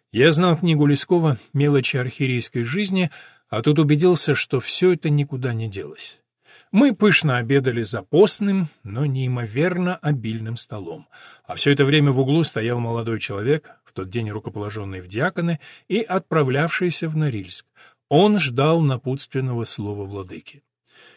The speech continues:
Я говорил с ним и почувствовал, что этот бедный диакон страшится, поскольку уезжает почти навсегда на вечную ссылку. Ведь при его денежных возможностях летать из Норильска не получится, и он вновь окажется в Красноярске,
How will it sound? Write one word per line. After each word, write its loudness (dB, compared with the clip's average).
Я -2
говорил 4
с -4
ним 0
и -4
почувствовал, -4
что -8
этот -8
бедный -2
диакон -4
страшится, -6
поскольку -8
уезжает -2
почти -6
навсегда -2
на 0
вечную -2
ссылку. -6
Ведь -14
при -6
его 4
денежных 0
возможностях -4
летать -6
из -4
Норильска -6
не -2
получится, -6
и -10
он -8
вновь -4
окажется -4
в -8
Красноярске, -6